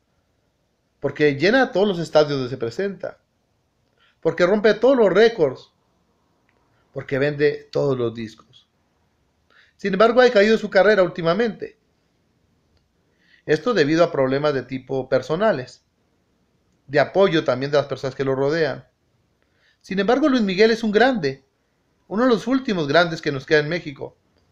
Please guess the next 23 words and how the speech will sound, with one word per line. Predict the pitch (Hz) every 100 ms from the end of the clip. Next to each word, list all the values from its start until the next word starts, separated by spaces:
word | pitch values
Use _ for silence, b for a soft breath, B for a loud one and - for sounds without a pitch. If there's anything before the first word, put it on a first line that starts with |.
| _
aunque | 139 131
no | 139
sea | 139 127
mexicano. | 117 117 120 127 - _ _ _ _ _ _ b b b b -
A |
Luis | 190 214
Miguel | 220 277
solo | 277 277
le | 233
faltaría | 214 170 180 196 190 143 135 _ _ _ _ _ _ _ _ _
pulirse, | 208 262 262 - 123 - _ _ _ _ _ _ _ _ _ _ _
ser | - 156
más | 175 156
humilde, | 147 170 143 117 - _ _ _ _ _ _ _ _ _ _ _
reconocer | 170 214 208 262
que | 262
el | 269
público | - 233 254 247 220
le | 190
ha | 196
dado | 196 202 190 175 B -
esas | 165 202
mansiones, | 170 143 139 196 190 131 117 _